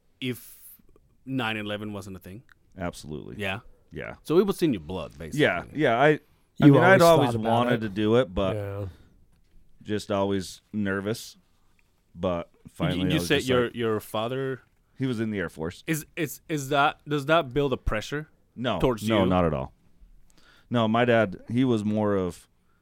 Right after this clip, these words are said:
Speaker 2: not wanting me to join
Speaker 1: Okay.
Speaker 2: because <clears throat> knowing you're gonna deploy
Speaker 1: Yeah, yeah.
Speaker 2: and go into
Speaker 1: So,
Speaker 2: combat,
Speaker 1: so
Speaker 2: but
Speaker 1: he went through some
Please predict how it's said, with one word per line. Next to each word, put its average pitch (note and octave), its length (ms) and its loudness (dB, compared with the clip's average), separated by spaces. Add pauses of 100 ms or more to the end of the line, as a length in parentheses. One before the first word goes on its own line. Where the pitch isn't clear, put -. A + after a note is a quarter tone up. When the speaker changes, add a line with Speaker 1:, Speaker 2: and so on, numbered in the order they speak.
(440)
Speaker 2:
not F#2+ 300 -6
wanting G#2+ 340 0
me G#2+ 100 2
to G#2 100 -2
join G#2+ 480 -2
Speaker 1:
Okay. - 200 -8
Speaker 2:
because F#2+ 680 -2 (120)
<clears throat> - 100 -20
knowing G2+ 680 -4 (600)
you're F2+ 160 -10
gonna F2 220 -8
deploy E2+ 600 -4
Speaker 1:
Yeah, C3+ 140 -2
yeah. G2 260 -6 (300)
Speaker 2:
and F#2+ 140 -10
go E2+ 140 -10
into D#2 200 -14
Speaker 1:
So, E2 80 -12
Speaker 2:
combat, B2 300 -4
Speaker 1:
so C#3+ 160 -2
Speaker 2:
but C3+ 80 -2
Speaker 1:
he F3+ 100 0
went C3 180 0
through G2 120 -12
some F2 200 -14